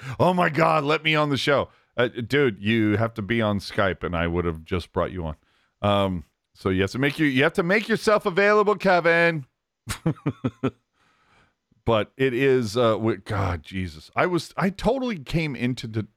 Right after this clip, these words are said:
to tonight thinking ninety minutes.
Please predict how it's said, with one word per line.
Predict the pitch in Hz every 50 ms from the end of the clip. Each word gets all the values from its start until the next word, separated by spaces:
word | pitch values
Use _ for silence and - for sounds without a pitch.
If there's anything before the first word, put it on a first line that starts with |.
| _ -
to | - - 131 131 131 123
tonight | - - - 135 131 113 92 92 95 87 - _ _ _ _ _ _ _ _ _ _ _ _ _ _
thinking | - 135 131 110 - 113 110 104 98 -
ninety | 92 101 107 107 107 104 92 95 90
minutes. | 78 67 62 - _ _ -